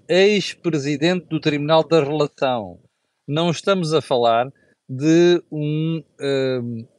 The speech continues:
tribunal qualquer, não estamos a falar de uma posição qualquer. Estamos a falar do ex-presidente do Tribunal da Relação. Ora bem, isto leva a questionar muita coisa. O que é que aconteceu? De quem é que foi a responsabilidade do processo?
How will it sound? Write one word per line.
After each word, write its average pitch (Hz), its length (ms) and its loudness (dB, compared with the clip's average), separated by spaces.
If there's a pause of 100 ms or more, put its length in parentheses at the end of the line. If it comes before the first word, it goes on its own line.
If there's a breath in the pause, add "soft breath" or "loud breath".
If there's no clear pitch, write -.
(200)
tribunal 151 580 0
qualquer, 131 760 0
não 110 120 -12
estamos 139 340 -6
a 143 60 0
falar 147 340 2
de 139 80 -8
uma 139 140 -4
posição 131 460 -8
qualquer. 117 420 -4 (400 soft breath)
Estamos 143 380 -2
a 135 40 -2
falar 143 360 0
do 135 200 -4
ex-presidente 147 680 -4
do - 20 -20
Tribunal 131 380 -4
da 120 100 -6
Relação. 95 420 -16 (1160)
Ora 165 140 4
bem, 92 200 -6 (1300 soft breath)
isto 208 240 -2
leva 185 480 0 (240)
a 160 40 -12
questionar 165 380 -4
muita 156 220 -6
coisa. 131 260 -10 (560)
O 151 60 -6
que 240 100 0
é 202 60 2
que 160 100 -4
aconteceu? 104 420 -12 (480)
De 151 160 -6
quem 226 140 -2
é 214 100 0
que - 60 -10
foi 170 160 0
a 165 80 2
responsabilidade 117 760 -4
do 95 80 -14
processo? - 480 -20